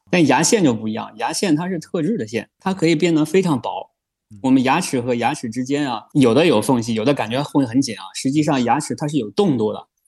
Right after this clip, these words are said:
Speaker 2: 嗯。
Speaker 1: 当你用一个很细的牙线通过这个摩擦进到牙缝的时候，两边的牙齿会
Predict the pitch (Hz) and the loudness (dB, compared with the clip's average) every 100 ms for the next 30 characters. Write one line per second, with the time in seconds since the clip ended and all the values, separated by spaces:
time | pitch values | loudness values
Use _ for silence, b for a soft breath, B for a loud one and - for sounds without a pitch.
0 | _ 120 107 180 147 160 170 151 156 110 | _ -14 -4 2 4 6 4 2 -2 -10
1 | 98 - 190 120 113 127 - 127 113 B | -6 -2 0 0 0 0 0 0 -2 B
2 | B B - 156 156 131 139 120 117 113 | B B -4 0 2 2 2 0 0 0
3 | 113 - _ _ _ 117 113 147 165 156 | -2 -8 _ _ _ -4 0 0 2 0
4 | - - _ - 135 120 110 131 160 123 | -2 -14 _ -2 -2 0 -4 -6 -4 -4
5 | 104 113 113 104 117 107 110 156 160 127 | -6 -12 -12 -8 -2 -2 2 4 4 2
6 | 151 - - 143 | -2 -8 -4 -2